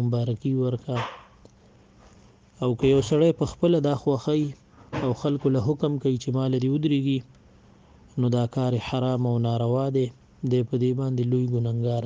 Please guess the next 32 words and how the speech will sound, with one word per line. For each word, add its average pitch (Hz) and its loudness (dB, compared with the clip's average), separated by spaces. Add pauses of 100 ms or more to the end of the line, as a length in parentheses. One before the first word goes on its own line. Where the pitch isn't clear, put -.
دی. 113 -2 (280)
چې - -2
په 143 -2
خپله 156 0 (100)
حکم 160 0
کوي 147 0
یا 135 -2
دا 131 -2
خوښه 160 -2
ګڼي 143 -2
چې 147 -12
خلک 135 -2
دې 143 -2
ورله 135 0
ودرېږي. 131 0 (1000)
صحیح 139 4
حدیث 135 2
د 131 2 (100)
ترمذي 127 2
او 131 0 (100)
ابو 120 -2
داود 123 2
کې - -12
راغلي، 123 0 (1080)
«من 131 2
سره 139 0 (840)
ان 143 0
يتمثل 131 -2 (100)
له 123 0
الرجال 127 0
قياما 131 -2 (540)
فليتبوأ 127 2